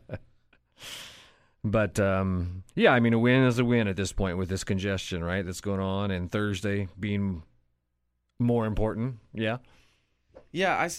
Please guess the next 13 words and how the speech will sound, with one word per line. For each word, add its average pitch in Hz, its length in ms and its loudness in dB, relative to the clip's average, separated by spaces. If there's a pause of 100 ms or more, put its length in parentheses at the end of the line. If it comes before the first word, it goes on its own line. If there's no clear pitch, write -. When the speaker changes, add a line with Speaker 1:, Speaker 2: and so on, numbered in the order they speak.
Speaker 2:
so 196 140 -2
I 202 40 0
saw 240 180 0
s-, 202 100 -6 (100)
people 170 240 0
saying 160 720 -4 (1300)
or 127 80 -8
discussing 156 640 -4
the 143 120 0
idea 131 360 0
that 120 160 -4
maybe 135 340 -2
they 117 520 -2